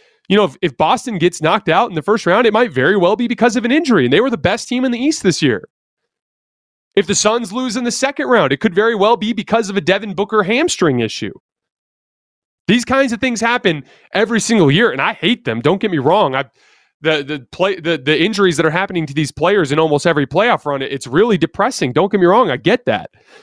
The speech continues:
But this is exactly why you have to go for it. If you're any team that's within just arm's reach of a title, because you just don't know what's gonna happen. Phoenix Suns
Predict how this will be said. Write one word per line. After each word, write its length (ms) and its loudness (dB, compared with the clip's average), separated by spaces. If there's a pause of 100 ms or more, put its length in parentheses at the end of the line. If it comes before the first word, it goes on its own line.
(140)
But 140 2
this 240 0
is 100 -10
exactly 560 -2
why 280 2
you 160 0
have 320 -2
to 100 -10
go 280 2
for 320 2
it. 80 -4
If 140 -6
you're 300 2
any 240 2
team 500 0 (320)
that's 260 -4
within 420 -4
just 220 -4 (100)
arm's 460 0
reach 640 -2
of 140 0
a 80 0
title, 400 -6 (920)
because 380 0 (100)
you 140 -8
just 240 -6
don't 200 2
know 120 4
what's 180 0
gonna 140 0
happen. 300 -4
Phoenix 280 -4
Suns 440 -2